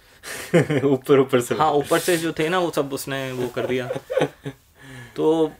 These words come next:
Speaker 2: म-, कहने का मकसद ये है कि लोगों को नहीं पता होता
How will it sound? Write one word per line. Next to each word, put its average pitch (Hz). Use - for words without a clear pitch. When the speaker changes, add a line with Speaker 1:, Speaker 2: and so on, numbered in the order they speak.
Speaker 2:
म-, 143
कहने 160
का 226
मकसद 185
ये 185
है 202
कि 202
लोगों 156
को 196
नहीं 160
पता 165
होता 113